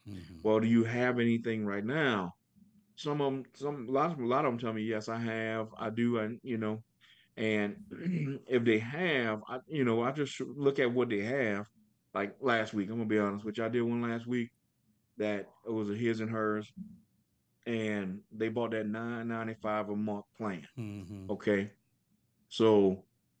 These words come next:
Speaker 2: and I, I, I looked at it, and I showed 'em exactly what I had, what I can do for 'em, and mine was actually, uh, cheaper for more coverage.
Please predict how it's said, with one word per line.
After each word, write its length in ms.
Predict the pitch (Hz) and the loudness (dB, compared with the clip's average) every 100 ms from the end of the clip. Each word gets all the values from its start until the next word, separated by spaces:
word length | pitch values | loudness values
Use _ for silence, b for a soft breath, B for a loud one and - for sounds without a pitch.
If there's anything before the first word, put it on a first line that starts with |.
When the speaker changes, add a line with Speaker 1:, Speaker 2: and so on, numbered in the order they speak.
| _ - | _ -4
Speaker 2:
and 160 | 104 | 0
I, 240 | 104 101 - - | 2 2 -2 -6
I, 180 | 98 107 117 _ _ _ | -4 -4 -6 _ _ _
I 100 | 110 | 2
looked 300 | 110 175 - | 4 4 4
at 80 | 110 | 2
it, 20 | |
and 80 | 104 | 2
I 60 | 110 | -2
showed 260 | - 147 147 | 2 2 4
'em 80 | |
exactly 420 | 113 117 120 117 113 | 2 0 -2 -2 -2
what 220 | 110 107 | 0 -2
I 60 | |
had, 420 | 104 139 143 120 110 | -4 -4 -4 -4 -2
what 120 | 117 | -2
I 100 | 123 | -2
can 180 | 123 113 | -2 -4
do 160 | 135 180 | -4 -4
for 300 | 113 104 101 | -2 -2 -4
'em, 80 | 101 _ _ _ | -8 _ _ _
and 180 | 95 101 | -6 -2
mine 300 | 110 120 123 | 0 0 -2
was 100 | 110 | -2
actually, 600 | 110 113 117 113 104 101 - _ _ _ _ _ - | 0 0 -2 -4 -4 -4 -10 _ _ _ _ _ -4
uh, 380 | 107 101 92 107 - | -2 0 -2 -4 -8
cheaper 360 | - 147 143 110 | -6 -4 0 0
for 160 | 117 | 0
more 260 | 117 120 113 | 2 2 0
coverage. 680 | - - 135 87 - - - | -4 -2 -2 -2 -10 -14 -18